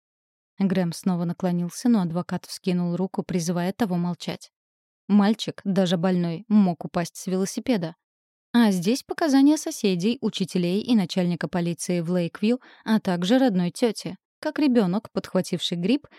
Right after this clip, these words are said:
мог упасть с велосипеда, просидеть весь отдых взаперти в отеле и свалиться с лыж? Ли подвинул еще несколько бумаг. И, наконец, показания миссис Бигелоу, подтверждающие факт избиения,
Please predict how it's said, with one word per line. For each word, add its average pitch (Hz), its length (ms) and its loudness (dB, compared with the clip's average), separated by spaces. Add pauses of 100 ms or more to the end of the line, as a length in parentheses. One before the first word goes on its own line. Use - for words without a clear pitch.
(140)
мог 220 320 6
упасть 180 340 -4
с - 120 -12
велосипеда, 180 760 -2 (100)
просидеть 185 580 -2
весь 175 240 -4
отдых 180 340 -4
взаперти 180 480 -4
в 170 60 -2
отеле 247 400 2 (220)
и 190 120 0
свалиться 180 500 -2
с - 120 -4
лыж? 185 300 0 (720)
Ли 185 220 2
подвинул 190 500 0
еще 202 300 -2
несколько 170 520 -4
бумаг. 170 380 -4 (380)
И, 277 180 8
наконец, 285 560 4
показания 196 580 2
миссис 233 380 2
Бигелоу, 175 560 -2
подтверждающие 180 800 -2
факт - 360 -4
избиения, 175 640 -2